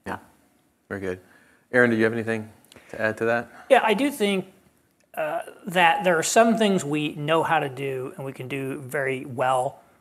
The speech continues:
Speaker 2: There are some things that, well, we kinda know they're, they're a little harder problems, and there's some that we really haven't totally cracked the code on. So definitely, in terms of public goods, parks, clean streets,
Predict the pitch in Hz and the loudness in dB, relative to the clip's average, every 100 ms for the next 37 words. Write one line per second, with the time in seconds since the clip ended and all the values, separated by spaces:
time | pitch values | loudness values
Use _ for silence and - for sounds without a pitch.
0 | _ - 147 147 185 165 185 151 147 156 | _ -6 -4 0 0 0 -2 -2 -4 -6
1 | 156 151 151 160 147 165 139 139 135 135 | -2 0 0 -2 0 0 0 0 0 -2
2 | 131 139 139 143 - 156 127 135 135 147 | -6 -4 -4 -2 -2 -4 -2 -2 -2 -2
3 | 156 139 185 156 147 139 139 143 131 131 | -6 0 0 0 -4 -6 -4 -4 -4 -6
4 | - 156 135 123 - 123 - 139 147 123 | -4 -2 -2 -4 -2 -2 -4 -6 -6 -4
5 | 113 113 117 - - _ 220 180 240 226 | -6 -8 -12 -18 -20 _ 0 6 6 6
6 | 240 233 190 185 175 - _ _ _ _ | 0 0 0 0 -2 -10 _ _ _ _
7 | _ 185 165 190 151 147 - 214 175 175 | _ -6 0 0 0 -4 0 2 2 0
8 | 135 180 185 180 160 143 - - _ _ | 0 4 4 4 0 -6 -10 -16 _ _
9 | _ _ _ _ _ - 220 208 214 - | _ _ _ _ _ 6 8 8 4 -4
10 | - - _ _ _ _ _ - - 214 | -6 -10 _ _ _ _ _ -10 6 6
11 | 208 196 - - 185 170 170 - - - | 8 4 2 4 6 8 6 2 -6 -8